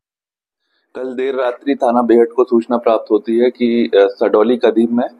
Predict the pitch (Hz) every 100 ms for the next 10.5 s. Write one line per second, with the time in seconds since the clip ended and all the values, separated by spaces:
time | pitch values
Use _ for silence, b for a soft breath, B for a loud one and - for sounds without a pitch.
0 | b b b b - 123 120 127 113 123
1 | 139 - 107 104 123 120 127 117 117 117
2 | 113 139 160 - 98 98 98 98 110 117
3 | 120 - 117 - 123 120 - - - 104
4 | 110 110 107 - - 117 110 107 - 120
5 | 143 131 120 113 - b b - 107 110
6 | 127 123 117 104 107 104 117 117 113 120
7 | 120 123 123 123 117 113 107 107 120 117
8 | - - - 113 120 156 139 120 117 -
9 | 113 107 120 107 101 120 117 98 104 -
10 | 107 98 95 110